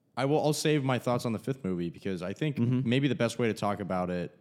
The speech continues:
Speaker 1: without getting so jumbled up, 'cause normally we talk about our rankings from, like, bottom to highest.
Speaker 2: Yeah.
Speaker 1: I think with this series, it makes sense to sort of just go chronologically,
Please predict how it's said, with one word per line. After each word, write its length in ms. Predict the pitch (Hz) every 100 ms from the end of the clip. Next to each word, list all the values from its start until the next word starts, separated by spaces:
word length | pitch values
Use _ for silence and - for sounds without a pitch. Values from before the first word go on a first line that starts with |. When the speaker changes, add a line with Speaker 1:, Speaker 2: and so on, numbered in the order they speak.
| -
Speaker 1:
without 360 | 110 117 123 -
getting 240 | 135 127
so 260 | - 127 113
jumbled 460 | - 113 117 95
up, 220 | 98 117
'cause 140 | 120 104
normally 260 | 120 127
we 100 | 113
talk 260 | 113 110 110
about 180 | 104 107
our 60 |
rankings 400 | 104 104 101 101 -
from, 160 | 87
like, 200 | 80 78
bottom 340 | 80 82 85 78
to 100 | 76
highest. 640 | 131 135 139 135 - - _ -
Speaker 2:
Yeah. 220 | 95 80 - -
Speaker 1:
I 140 | 87
think 200 | 202 208
with 160 | 185 143
this 180 | 147 -
series, 320 | 151 139 120
it 80 | 117
makes 220 | 120 -
sense 280 | 120 110 101
to 60 |
sort 240 | - 147 151
of 60 |
just 200 | 127 117
go 200 | - 104 104
chronologically, 960 | 110 107 95 92 95 101 113 113 110